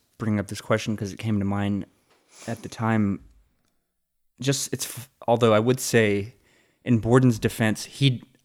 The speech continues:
purposefully did not, there was no intent for him to harm Rebecca, right?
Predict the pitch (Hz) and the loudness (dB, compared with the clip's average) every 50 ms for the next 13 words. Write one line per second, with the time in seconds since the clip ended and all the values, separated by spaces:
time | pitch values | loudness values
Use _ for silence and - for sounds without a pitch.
0 | _ _ _ _ _ - - 135 131 131 117 - - 107 101 101 95 98 98 - | _ _ _ _ _ 0 2 2 2 2 0 -4 -4 -6 -6 -6 -6 -6 -6 -4
1 | 107 95 98 98 - - _ - - 113 107 110 107 131 127 - - - - - | -2 -2 0 -2 -2 -4 _ -6 -2 -2 0 2 4 4 2 2 0 -8 -4 -2
2 | 120 104 - - - 113 107 - - - - 95 95 95 95 98 101 107 - - | -2 -2 -2 0 0 0 0 0 -2 -6 -4 -4 -2 -2 -4 -4 -4 -6 -8 -8
3 | - - - 110 107 101 101 101 92 95 104 - _ - - 110 92 98 92 - | -10 -6 0 2 2 2 2 0 -4 -6 -8 -10 _ -6 -4 -2 0 0 -2 -2
4 | - - - - - - - - - | -4 -10 -10 -10 -8 -10 -10 -10 -12